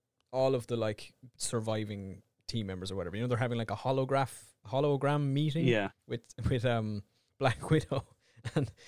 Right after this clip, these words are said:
Speaker 1: there's a line in it, bl-, uh, Rocket Raccoon says something, and Captain Marvel looks at his hologram and says,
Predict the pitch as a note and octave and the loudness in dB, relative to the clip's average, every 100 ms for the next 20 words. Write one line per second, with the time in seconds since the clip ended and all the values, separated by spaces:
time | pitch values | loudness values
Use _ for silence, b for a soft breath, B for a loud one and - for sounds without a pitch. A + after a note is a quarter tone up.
0 | B B D#3 D#3 D#3+ F#3 A#3 F3+ C3+ B2+ | B B 4 6 6 6 6 4 2 -2
1 | C#3+ C#3 C3 A#2+ A#2 C#3 C3+ F#3 A3 G3 | -2 2 2 2 -2 -4 2 4 6 2
2 | - E3+ C#3+ - C#3 C3 - G#2+ - E2+ | 4 2 2 2 2 2 -2 -4 -4 -10
3 | - _ _ _ _ _ A#2 A2 G#2 - | -10 _ _ _ _ _ -2 -2 -4 -6
4 | b b b _ _ - E3 - D#3+ D3 | b b b _ _ 0 2 4 4 6
5 | D3 C#3+ B2 A2+ - _ C3 C3+ - C3 | 6 6 4 2 -2 _ 0 0 0 -2
6 | A#2 A#2+ A#2+ B2 A2+ G#2 G2 G2+ - A2 | 0 0 4 4 4 0 -2 -4 -2 -2
7 | G2 - - | -2 -6 -14